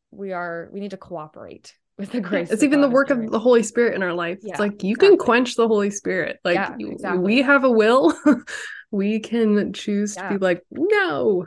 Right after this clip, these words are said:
Speaker 2: Um,
Speaker 1: Yeah.
Speaker 2: and so, yeah, yeah, I don't, I don't want that critique to sound like I'm like, "Oh, you know, because people are imperfect, I guess we should just do away with it." 'Cause,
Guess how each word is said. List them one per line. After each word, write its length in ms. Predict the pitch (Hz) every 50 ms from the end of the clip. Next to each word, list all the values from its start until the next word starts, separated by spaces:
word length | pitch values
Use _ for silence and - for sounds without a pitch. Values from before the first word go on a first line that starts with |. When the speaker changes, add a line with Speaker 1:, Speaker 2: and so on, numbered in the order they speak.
| - _
Speaker 2:
Um, 480 | - - 180 175 165 160 156 147 156 165
Speaker 1:
Yeah. 180 | 196 247 214 - - - - _ _ _ _ _ _ _ _ _
Speaker 2:
and 180 | 185 190 208 208
so, 320 | 208 208 190 185 185 180
yeah, 360 | 196 196 190 175 156 151 175 196 - _ _ _
yeah, 400 | 233 196 190 180 165 160 170 185 -
I 60 | 190
don't, 260 | 185 202 202 196 - - -
I 140 | - 208 226
don't 120 | 277 262
want 140 | 240 247 202
that 120 | 226 214
critique 360 | - 190 202 - - 233 202 -
to 80 | -
sound 220 | 208 - 220 202 196
like 140 | 190 185 185
I'm 120 | 185 175
like, 220 | 170 175 175 175 - -
"Oh, 260 | 233 247 240 233 226
you 100 | 214 208
know, 120 | 202 202
because 420 | 196 208 208 - - 220 226 214 208
people 380 | 208 - - 214 - 220 214 208
are 100 | 208 196
imperfect, 640 | 175 208 208 208 - 226 226 226 233 214 208 208
I 60 | 214 202
guess 240 | 202 202 202 -
we 60 | - 208
should 140 | 208 -
just 200 | 214 208 202 190
do 180 | 190 220 214 214
away 260 | 220 220 233 233 240
with 180 | 233 214 214 214
it." 180 | 196 190 185
'Cause, 260 | 185 - 180 - -